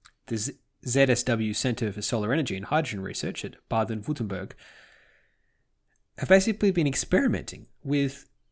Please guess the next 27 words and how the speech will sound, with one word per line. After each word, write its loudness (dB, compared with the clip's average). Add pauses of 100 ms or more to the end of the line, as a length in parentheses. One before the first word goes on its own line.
(100)
what 4
is 2
seen 2
in -2 (420)
the -2
petals, -4
the 6
outmost 6
outside 2
petals -10
of -8
a -2
variety 4
of -6
plants. -4
This 0
is -2
the -2
area 2
called -4
the -4 (340)
epidermis. -2 (420)
Uh, -4
it's 0
a -12
transparent 2
layer 0